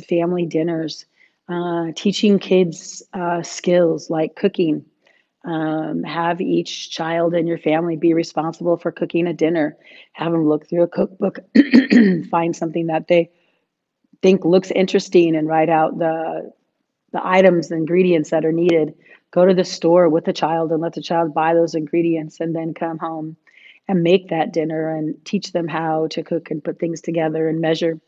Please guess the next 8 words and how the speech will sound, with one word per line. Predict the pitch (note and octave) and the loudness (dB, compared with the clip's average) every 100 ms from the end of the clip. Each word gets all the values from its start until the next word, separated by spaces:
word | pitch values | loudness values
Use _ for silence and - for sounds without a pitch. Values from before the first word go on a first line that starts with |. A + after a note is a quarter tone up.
| _ _ _ _ | _ _ _ _
For | - | -2
very | F3+ G3 F#3+ | 4 6 6
young | E3+ F3+ | 6 2
children, | F#3 E3 D#3 E3+ E3 | 0 -4 -4 -2 -4
there's | D#3+ E3 | -4 -2
actually | E3 - F3+ E3+ | -4 -4 -4 -2
some, | D#3+ E3+ E3 E3 - | -2 -6 -4 -6 -8
uh, | E3+ D#3+ E3 - | -8 -8 -8 -8